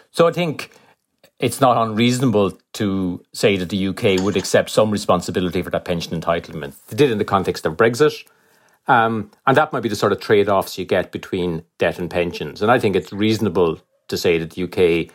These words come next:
know, this is not a Catalonia-style referendum. This will be a referendum taking place under British law in accordance with the Good Friday Agreement. And there's no reason to believe the U K would treat those discussions in a belligerent manner. They look after their interests for sure.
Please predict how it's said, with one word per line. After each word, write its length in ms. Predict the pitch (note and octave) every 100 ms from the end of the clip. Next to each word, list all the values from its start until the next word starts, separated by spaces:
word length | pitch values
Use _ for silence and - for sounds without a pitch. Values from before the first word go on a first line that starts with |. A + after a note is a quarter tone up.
| _ _ -
know, 80 | A2
this 140 | D3+
is 60 | -
not 160 | C3 C3
a 40 |
Catalonia-style 840 | - G#2+ G2 G2 G2 F2 D#2+ G2 E2
referendum. 600 | D#2 E2+ D2+ D2 C#2+ D#2
This 160 | G#2+
will 80 | B2
be 80 | G2+
a 40 |
referendum 480 | F#2+ F2+ G2+ F#2 F2
taking 300 | F#2+ F2+ F2+
place 480 | F#2 E2+ E2+ - - - _ -
under 220 | A2 G2+
British 340 | F#2+ F2+ F2+ -
law 360 | F2 F2+ E2+
in 60 | E2
accordance 480 | E2+ G2 F#2 E2+ D#2+
with 120 | E2
the 60 | D#2+
Good 160 | D#2+
Friday 300 | - E2 D#2
Agreement. 520 | D#2 F2+ E2+ D#2 D2+ - - - _ -
And 100 | A#2
there's 100 | B2
no 100 | D#3+
reason 280 | A2 G#2 G2+
to 60 |
believe 260 | F#2 F#2+ F2+
the 80 | F2+
U 100 | E2+
K 200 | G2 F2+
would 200 | E2 D#2+ _ _
treat 300 | - G2+ D#2+
those 480 | - F2+ F2 D#2+ - - _
discussions 520 | - - G2 F2+ F2+ F2+
in 80 |
a 40 | E2+
belligerent 560 | F#2+ G#2+ B2+ G2+ E2
manner. 320 | E2 D#2 C#2 C#2
They 80 |
look 160 | F3 F#3+
after 200 | C#3+ G2+
their 180 | F2 F2
interests 420 | B2 A#2 D#2 -
for 140 | -
sure. 420 | - G2 E2+ D#2